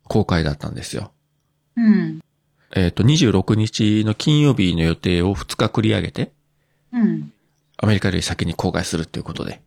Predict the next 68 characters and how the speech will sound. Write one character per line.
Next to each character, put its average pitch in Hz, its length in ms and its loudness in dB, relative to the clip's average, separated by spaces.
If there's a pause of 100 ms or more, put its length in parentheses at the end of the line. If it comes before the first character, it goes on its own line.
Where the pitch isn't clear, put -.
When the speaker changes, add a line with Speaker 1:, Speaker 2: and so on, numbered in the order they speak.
(640)
Speaker 2:
え 160 280 -4
ー、 170 40 -6
す - 160 -4
ご 226 160 2
い 214 60 2
ね。 165 320 -4 (600)
Speaker 1:
ま 92 100 0
あ、 87 40 0
ネ 95 140 0
タ 98 100 0
バ 92 100 0
レ 92 100 0
回 110 180 0
避 98 160 -4
が 87 120 0
あ 87 40 2
る 95 100 0
ん 87 40 -4
で 82 100 -2
し 85 60 -4
ょ 85 40 -2
う - 20 -4
け - 80 -6
ど、 90 280 -4 (160)
日 95 100 2
本 95 220 0
の 87 300 0 (500)
配 90 180 -2
給 92 140 -4
会 85 120 0
社 85 120 -6
は 82 60 -4
こ - 100 -2
れ 92 60 2
は 87 60 0
な 85 80 0
か 85 100 -2
な 82 100 0
か - 200 -4
英 90 180 2
断 82 180 -2
だ 78 120 0
な 76 100 -2
と - 120 -8
思 80 160 -2
い 76 60 -2
ま 76 120 -6
し - 80 -8
た - 80 -8
け - 100 -10
れ 82 60 -8
ど - 100 -10
も。 - 240 -14 (160)
Speaker 2:
う 180 40 -16
ん。 170 720 -10 (720)
Speaker 1:
で、 107 340 0
え 92 240 2
ー、 87 40 -2
公 113 200 -2
開 101 160 0
初 101 160 -2
日 90 560 -2
の 82 260 -4
朝 - 200 0
一 92 200 0
番 87 200 -2
の 76 100 -8
回 - 420 -8